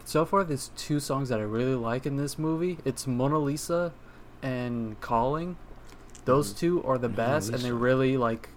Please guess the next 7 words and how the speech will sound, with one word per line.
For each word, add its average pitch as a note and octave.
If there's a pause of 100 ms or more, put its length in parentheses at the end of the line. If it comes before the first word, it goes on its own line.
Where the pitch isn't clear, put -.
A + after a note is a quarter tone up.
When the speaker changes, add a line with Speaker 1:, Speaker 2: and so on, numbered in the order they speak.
(100)
Speaker 1:
kinda A#2+
highlight A2+
Miles A2
and, G#2+
uh, G#2 (180)
Gwen's A2+
relationship. G#2+